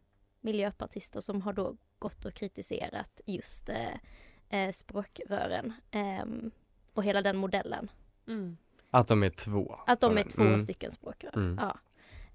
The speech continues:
Speaker 1: Ehm, eh,
Speaker 2: Känns som
Speaker 1: de
Speaker 2: ett vårtecken.
Speaker 1: Yes. <laughs> Eh, och jag kan ju börja med att säga att då den här, eh, just att ha två,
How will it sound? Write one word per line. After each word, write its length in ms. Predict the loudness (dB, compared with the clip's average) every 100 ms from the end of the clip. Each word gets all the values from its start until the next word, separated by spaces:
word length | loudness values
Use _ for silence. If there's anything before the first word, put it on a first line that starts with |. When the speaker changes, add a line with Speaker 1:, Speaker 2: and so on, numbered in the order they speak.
| -2
Speaker 1:
Ehm, 520 | 2 2 2 0 -2
eh, 260 | -2 -2 -4 -8 -18 _ _ _ _
Speaker 2:
Känns 260 | -12 -10
som 100 | 6
Speaker 1:
de 100 | 6
Speaker 2:
ett 60 | 6
vårtecken. 520 | 0 -4 -12 -12 -14 -16 _ -20 _ -4
Speaker 1:
Yes. 280 | -2 0 -4 -6
<laughs> 60 | -8 -12 -16 -14 -4 0 2 2 -2 -6 -12 -14 4
Eh, 260 | 10 10 10
och 60 |
jag 80 | 8
kan 80 | 6
ju 60 |
börja 220 | 8 8 8
med 120 | 6
att 60 |
säga 200 | 4 4
att 100 | 4
då 240 | 4 2 2
den 180 | 0 0
här, 360 | 2 2 0 0
eh, 60 | -2
just 180 | -4
att 80 | -6
ha 80 | -6
två, 360 | -2 0 0